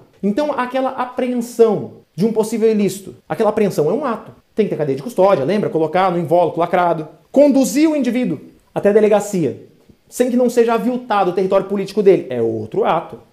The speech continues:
A oitiva das testemunhas. Cada oitiva é uma oitiva. A oitiva dos condutores. São oitivas separadas. E aí lembra que lá no Estatuto da O A B fala que você, advogado,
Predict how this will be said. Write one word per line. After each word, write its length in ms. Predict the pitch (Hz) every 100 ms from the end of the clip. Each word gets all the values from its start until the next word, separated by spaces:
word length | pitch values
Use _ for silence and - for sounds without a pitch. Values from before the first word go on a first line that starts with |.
| _ -
A 120 | 226
oitiva 480 | 233 226 302 311 226
das 180 | 233
testemunhas. 1000 | - 247 247 247 240 240 196 127 - - _ _ _ _
Cada 340 | 165 175 175
oitiva 460 | 196 202 - 202 254
é 160 | 285
uma 180 | 202 170
oitiva. 460 | 202 254 269 220 123 - _ _
A 100 | -
oitiva 280 | 226 226 262
dos 160 | 262 247
condutores. 1040 | 277 302 285 - 247 220 147 - - - _
São 240 | - 151
oitivas 300 | 147 147 135
separadas. 720 | 127 - 202 202 185 131 - - _ _ _ -
E 60 |
aí 120 | 226 269
lembra 380 | 262 320 185
que 80 | -
lá 140 | 185 185
no 60 |
Estatuto 280 | 175 165 165
da 80 | 147
O 60 |
A 40 | 127
B 140 | 170
fala 300 | 180 175 180
que 100 | -
você, 280 | 151 156 233
advogado, 600 | 196 156 117 143 147 110